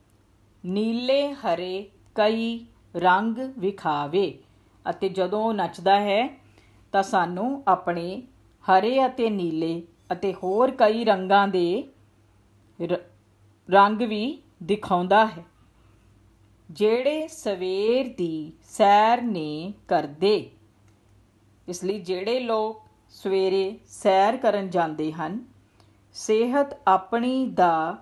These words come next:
ਦਮ ਭਰਦੇ। ਉਹ ਆਪਣੀ ਸਿਹਤ ਦਾ ਬਹੁਤ ਖਿਆਲ ਰੱਖਦੇ ਹਨ। ਦਮ ਭਰਨਾ ਭਾਵ ਖਿਆਲ ਰੱਖਣਾ,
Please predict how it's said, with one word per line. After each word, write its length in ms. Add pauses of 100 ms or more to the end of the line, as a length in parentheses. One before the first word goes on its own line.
(240)
ਦਮ 440
ਭਰਦੇ। 760 (2000)
ਉਹ 340
ਆਪਣੀ 440
ਸਿਹਤ 560
ਦਾ 440 (260)
ਬਹੁਤ 500
ਖਿਆਲ 480
ਰੱਖਦੇ 440
ਹਨ। 280 (1600)
ਦਮ 300
ਭਰਨਾ 400
ਭਾਵ 480
ਖਿਆਲ 380
ਰੱਖਣਾ, 400